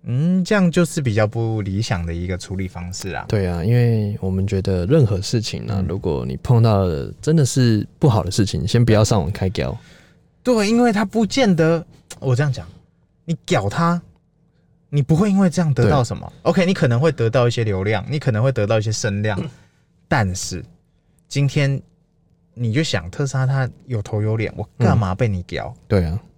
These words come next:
Speaker 1: 我被你屌可以啊，你用力屌，
Speaker 2: 是。
Speaker 1: 你多屌十句，
Speaker 2: 嗯。
Speaker 1: 我现在让你，我现在赔你。
Speaker 2: 对。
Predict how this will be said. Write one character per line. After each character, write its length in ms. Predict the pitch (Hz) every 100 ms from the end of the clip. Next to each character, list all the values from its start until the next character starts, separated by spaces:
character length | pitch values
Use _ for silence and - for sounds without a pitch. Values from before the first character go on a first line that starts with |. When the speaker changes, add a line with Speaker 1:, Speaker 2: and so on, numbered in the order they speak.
| _ - _ 113
Speaker 1:
我 120 | 170
被 180 | 190 196
你 100 | 135
屌 180 | 123 107
可 420 | - - 98 107
以 200 | 143 110
啊， 140 | 90 113
你 100 | 110 -
用 120 | 196
力 260 | 160 165 110
屌， 120 | - 101
Speaker 2:
是。 20 |
Speaker 1:
你 80 | 113
多 200 | 180 170
屌 160 | 95
十 240 | 92 - 101
句， 280 | 117 110 - -
Speaker 2:
嗯。 140 | 113 -
Speaker 1:
我 80 | 127
现 260 | - 180
在 200 | 143 123
让 200 | 123 120
你， 80 | 95
我 100 | 85
现 200 | 101 170
在 140 | 135 123
赔 220 | 101 95
你。 160 | 104 - -
Speaker 2:
对。 160 | -